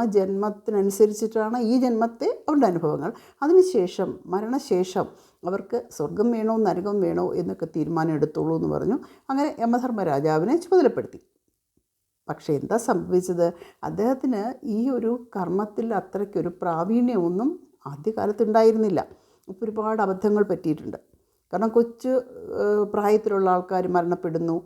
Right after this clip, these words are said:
വയസ്സായ ആൾക്കാർ കുറേ നാൾ നീണ്ട് ജീവിക്കുന്നു. അങ്ങനെയൊക്കെ വന്നപ്പോൾ ഒരു പ്രൊപ്പോർഷനായിട്ട് അല്ലാത്ത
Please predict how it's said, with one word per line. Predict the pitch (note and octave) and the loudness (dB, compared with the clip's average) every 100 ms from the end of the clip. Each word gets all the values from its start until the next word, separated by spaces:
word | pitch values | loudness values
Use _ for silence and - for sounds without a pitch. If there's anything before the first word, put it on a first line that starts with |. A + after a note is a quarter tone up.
| - _ _ A#2+ | -12 _ _ -8
വയസ്സായ | A#2 F#3+ G#3 A#3+ A#3+ | -6 -4 2 2 4
ആൾക്കാർ | F#3 F#3 F#3 F#3 F#3+ F#3 | 0 0 -2 0 -2 -4
കുറേ | - D3+ D#3 A3 | -4 0 4 6
നാൾ | B3+ A#3 G3 | 4 2 0
നീണ്ട് | F#3+ F#3 F3 F3+ _ _ D#3+ | 0 0 -2 -8 _ _ -6
ജീവിക്കുന്നു. | F#3 F#3+ F#3 F3+ D#3+ D#3 - - - | -2 0 0 0 -2 -4 -6 -18 -6
അങ്ങനെയൊക്കെ | A3+ D4+ D4+ B3 | 0 2 2 0
വന്നപ്പോൾ | F#3+ E3+ - | -4 -4 -6
ഒരു | F#3 | -4
പ്രൊപ്പോർഷനായിട്ട് | A3 - A#3 A#3 C4 C#4 D4 C4+ C4+ C4 A#3 | -4 -2 -2 0 -2 0 0 0 0 -2 -2
അല്ലാത്ത | D3 D#3 F3 F3 | 0 2 2 2